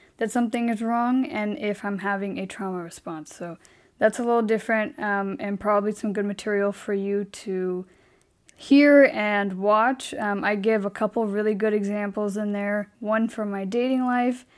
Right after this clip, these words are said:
and one from just friendships and people that I've gotten to know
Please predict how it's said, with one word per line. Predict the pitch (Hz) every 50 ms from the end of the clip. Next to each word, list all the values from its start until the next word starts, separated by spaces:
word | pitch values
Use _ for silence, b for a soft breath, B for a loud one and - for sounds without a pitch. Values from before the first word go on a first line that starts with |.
| b b b b -
and | 214 208 208 208 208 208 208 202 196
one | 190 208 214 214 220
from | 196 - - - 208 202 202 196 196 196 196 190 - _ _ _ - - -
just | - 208 214 190 -
friendships | - - - 196 190 196 196 - 208 202 190 - -
and | - 202 190 185
people | - 202 190 - 214 214
that | 202 220 220
I've | 220 208 185
gotten | 185 208 190 190 202
to | 190 - 196
know | 196 190 196 196 196 196 196